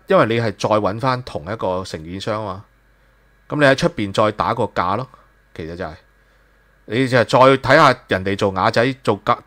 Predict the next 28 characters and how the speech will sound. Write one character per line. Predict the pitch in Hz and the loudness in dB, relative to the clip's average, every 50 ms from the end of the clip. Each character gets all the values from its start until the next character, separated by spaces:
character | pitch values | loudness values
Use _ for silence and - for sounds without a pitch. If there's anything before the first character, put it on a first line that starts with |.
| - | -6
幾 | - 117 131 143 | -2 0 2 2
棟 | 143 113 | 2 2
樓 | 101 101 120 | 4 2 2
要 | 117 107 | 2 0
幾 | 101 95 | 0 0
多 | 98 110 | -2 -2
錢， | - - - 82 85 - _ _ _ _ _ _ _ _ _ _ _ _ _ _ _ | -2 -6 -12 -14 -16 -16 _ _ _ _ _ _ _ _ _ _ _ _ _ _ _
再 | - - 143 | 0 4 6
評 | 147 147 - - - 101 | 6 6 8 6 6 6
一 | 90 131 | 4 2
評 | 165 - - 131 90 80 87 - _ _ _ _ _ _ _ _ _ _ _ _ _ _ _ _ _ _ _ _ _ _ _ _ _ _ _ _ _ _ _ _ _ _ | 2 2 2 0 0 -2 -6 -20 _ _ _ _ _ _ _ _ _ _ _ _ _ _ _ _ _ _ _ _ _ _ _ _ _ _ _ _ _ _ _ _ _ _
佢 | - 123 113 104 87 | 0 0 0 2 2
而 | |
家 | 95 120 131 | 2 4 4
呢 | 135 143 131 | 4 2 2
個 | 127 104 98 98 95 95 92 _ _ _ - | 2 2 2 2 0 0 -2 _ _ _ -16
承 | - - 87 85 | -12 -10 -10 -8
建 | 90 98 104 | -8 -8 -6
商 | - 123 117 120 | -4 -4 -4 -4
做 | 110 - 92 82 | -4 -6 -6 -6
嘅 | 82 87 | -6 -6
嘢 | 90 92 92 | -6 -6 -6
價 | - - 95 87 90 | -6 -6 -6 -6 -6
錢 | - - 82 | -8 -10 -12
合 | 71 92 82 | -12 -12 -12
唔 | 76 82 | -12 -12
合 | 87 82 82 | -12 -12 -12
理？ | 78 78 80 | -12 -14 -16